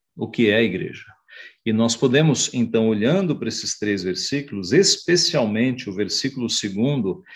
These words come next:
entender algumas características da igreja do nosso Senhor Jesus Cristo, né? Então, com o tema o que é igreja, nós podemos responder com três pontos. Primeiro,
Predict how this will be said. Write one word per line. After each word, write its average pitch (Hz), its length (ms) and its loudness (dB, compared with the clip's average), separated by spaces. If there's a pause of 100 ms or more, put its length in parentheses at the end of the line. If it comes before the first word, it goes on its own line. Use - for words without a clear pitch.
(380)
entender 139 560 4
algumas 139 460 2
características 117 1200 -2 (100)
da 104 120 2
igreja 95 680 -2 (920)
do 104 140 0
nosso 98 440 0
Senhor 110 420 2
Jesus 110 420 -2
Cristo, - 440 -12
né? 110 100 2
Então, 180 280 2
com 190 260 2
o 156 120 0
tema 117 440 2
o 135 60 -4
que 135 220 -2
é 113 60 6
igreja, 110 720 2
nós 117 240 -2
podemos 120 600 0 (440)
responder 120 580 2
com 127 100 -2
três 180 380 0
pontos. - 720 -6 (460)
Primeiro, 139 600 2